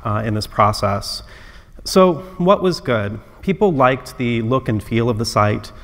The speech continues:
Uh, they were able to use the documentation,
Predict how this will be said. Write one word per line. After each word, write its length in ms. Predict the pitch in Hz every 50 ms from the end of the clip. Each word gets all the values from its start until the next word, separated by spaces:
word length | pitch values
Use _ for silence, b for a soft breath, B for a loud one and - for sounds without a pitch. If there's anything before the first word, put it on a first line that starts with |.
| B B B B B
Uh, 240 | - 113 110 110 107
they 180 | 110 110 127 123
were 120 | 123 131
able 200 | 123 131 123 127
to 120 | 117 123 120
use 220 | 117 120 123 110
the 80 | - 113
documentation, 1000 | 101 104 98 107 - - 101 98 95 - - 147 147 - - 165 156 156 160 156